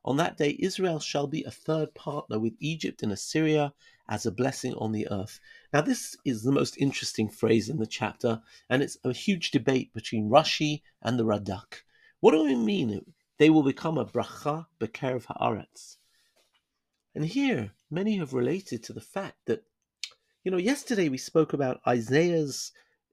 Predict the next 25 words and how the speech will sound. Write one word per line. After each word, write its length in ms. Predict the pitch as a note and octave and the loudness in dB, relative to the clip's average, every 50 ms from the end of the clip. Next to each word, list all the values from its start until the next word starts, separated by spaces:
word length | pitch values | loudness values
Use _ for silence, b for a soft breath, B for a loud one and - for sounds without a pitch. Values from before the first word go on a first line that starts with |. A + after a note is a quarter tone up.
| _ _ _ - | _ _ _ -16
theology 800 | - - D#3+ D#3 D3+ D3 F3 F#3+ F#3+ D#3+ A2 - A#2 A2+ A2+ A#2 | -8 0 2 4 4 4 6 4 4 4 2 2 2 2 4 4
of, 280 | A2 G#2 G2 G#2 - - - | 4 2 0 -6 -10 -8 -2
of, 180 | - B2+ G#2+ - | -2 -2 -2 -2
of 140 | - A#2+ | -6 -6
a 60 | A#2+ - | -4 -2
sort 200 | - D3+ C3+ B2 | 0 0 2 2
of 80 | A2+ | 2
a 40 | A2+ | 0
universality 1200 | A2 A#2+ C3+ C3+ B2+ A#2+ G#2+ B2+ A#2+ A#2+ A#2 - - C3+ D3 D#3 D#3+ C#3+ - - A#2 G2+ G2 G#2+ b b b b b b b | 0 2 2 2 2 2 4 4 4 4 2 2 0 2 2 2 0 -2 -4 -4 -6 -6 -6 -8 b b b b b b b
and 160 | B2+ C3 B2+ | -4 -2 -2
the, 140 | B2 A#2 - - _ _ - - - - | -2 -4 -6 -12 _ _ -20 -20 -10 -4
the 140 | C#3+ C#3 | -2 -2
whole 220 | - - F#3+ F#3 F3+ | 2 4 4 4 4
of 80 | D#3 | 4
civilization 880 | - - D#3 C#3 C3 C3 B2 A#2 A2+ C3+ D3+ D3+ - - - - A2 G#2+ - _ _ _ _ - | 0 0 -2 0 0 0 -2 -2 -2 -2 -2 -2 -2 -6 -8 -8 -8 -10 -12 _ _ _ _ -6
recognizing 1200 | A2 A#2 C#3 D#3+ D#3+ - - C#3+ C3 - B2 B2 B2 B2 A#2+ A#2 - - A2+ A2+ A2 A2+ A2+ A2+ _ _ _ - A2+ G2 | -4 -2 -2 -2 -4 -4 -6 -6 -6 -6 -6 -6 -4 -4 -4 -6 -4 -4 -4 -4 -4 -6 -10 -12 _ _ _ -16 -10 -4
God. 400 | A#2 A#2 B2 B2 G2+ - - - _ _ b b b b b b b b b b | -2 -2 0 -2 -4 -6 -10 -16 _ _ b b b b b b b b b b
And 80 | b F#3 | b -2
this 140 | B3+ C4+ - | -2 0 0
takes 280 | - D#4+ C#4+ - - | 0 -2 0 -2 -4
us 120 | G3+ - - | -6 -6 -4
back 360 | - G3+ G#3 A3 A3 - - - - - | -4 -4 -4 -4 -6 -10 -10 -10 -6 -2
to 380 | C3 A#2+ A2 A2 A2 A2 A#2 - | 0 2 2 2 0 0 -2 -2
Avraham 480 | C#3 E3+ E3+ D#3+ E3 D3 D#3 D3 B2+ G#2+ | -2 0 0 0 0 0 0 -2 -4 -2
Avinu, 400 | A2 C#3 F3 G3 E3 A#2 - | -2 -4 -4 -4 -4 -6 -10